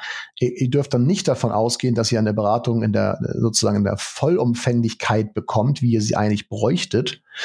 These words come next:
ähm, von jemandem, der das Piano in der, in der Breite spielt. Also, wenn ihr beim Kochen eine Zutat vergesst, ähm, dann könnte es sein, dass das Gericht nachher nicht so geil schmeckt.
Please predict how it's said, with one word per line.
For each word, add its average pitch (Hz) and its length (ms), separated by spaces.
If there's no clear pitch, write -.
ähm, 107 260
von 113 200
jemandem, 113 480
der 110 260
das 113 180
Piano 110 460
in 117 80
der, 131 140
in 139 80
der 139 80
Breite 160 340
spielt. 98 500
Also, 113 360
wenn 120 280
ihr 120 140
beim 113 180
Kochen 147 360
eine 117 180
Zutat 117 600
vergesst, - 920
ähm, 120 320
dann 123 160
könnte 120 320
es 104 120
sein, 107 160
dass 120 120
das - 160
Gericht 120 420
nachher 120 300
nicht 127 200
so 113 220
geil 92 340
schmeckt. - 540